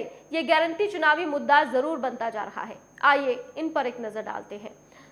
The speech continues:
सबसे पहले बात कर लेते हैं कांग्रेस की गारंटियों की। कांग्रेस ने इस बार अपने चुनावी घोषणा पत्र में रोजगार, सामाजिक न्याय के साथ साथ लोकतांत्रिक मूल्यों की बात की है।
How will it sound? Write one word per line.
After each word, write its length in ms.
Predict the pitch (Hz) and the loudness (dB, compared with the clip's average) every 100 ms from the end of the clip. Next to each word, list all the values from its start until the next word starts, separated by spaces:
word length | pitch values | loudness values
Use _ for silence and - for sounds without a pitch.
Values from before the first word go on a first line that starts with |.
| _ | _
सबसे 220 | 330 330 403 | 2 2 6
पहले 220 | 370 370 | 6 10
बात 260 | 330 349 359 | 8 8 6
कर 100 | 339 | 4
लेते 240 | 349 349 | 2 2
हैं 120 | 359 | 2
कांग्रेस 360 | 349 311 330 320 | 4 2 0 -6
की 100 | 330 | -2
गारंटियों 480 | 294 294 285 330 330 | 0 0 -2 -4 -4
की। 120 | 330 453 330 | -6 -4 -2
कांग्रेस 340 | 285 320 339 | 0 -2 -4
ने 80 | 339 | -6
इस 100 | 320 | 0
बार 180 | 294 302 | 4 4
अपने 220 | 320 320 | 4 -4
चुनावी 400 | 311 285 277 330 | -6 -2 -2 -2
घोषणा 360 | 262 277 285 285 | -4 -4 -2 -2
पत्र 300 | 294 320 311 | -2 -4 -6
में 140 | 311 | -4
रोजगार, 540 | 247 240 233 247 226 - - - - _ | -4 -6 -2 0 0 -2 -12 -20 -20 _
सामाजिक 500 | 311 302 320 311 392 | 2 6 6 6 0
न्याय 240 | 339 302 302 | 0 2 0
के 140 | 330 | -2
साथ 240 | 302 254 240 | 0 0 0
साथ 380 | 254 247 247 262 | 0 0 -2 -2
लोकतांत्रिक 680 | 277 285 294 294 339 359 | -2 2 2 2 -2 -8
मूल्यों 260 | 277 269 285 | -8 -8 -8
की 120 | 370 | -2
बात 260 | 269 233 - | 0 0 -4
की 120 | 202 | -14
है। 100 | - | -16